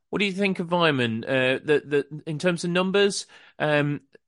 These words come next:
three progressive passes, which is, you know, pretty decent for, for, for forty-five minutes. Um, one shot on goal, which,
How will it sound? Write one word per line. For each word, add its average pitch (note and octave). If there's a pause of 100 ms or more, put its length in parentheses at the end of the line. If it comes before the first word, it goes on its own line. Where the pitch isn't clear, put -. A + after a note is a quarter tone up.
(100)
three E3
progressive D3
passes, D#3
which C#3
is, B2+
you D3
know, B2+
pretty C3+
decent C3
for, C3+
for, C3
for -
forty-five C3+
minutes. C3+ (340)
Um, B2+
one D3+
shot D3+
on C3+
goal, C#3+
which, -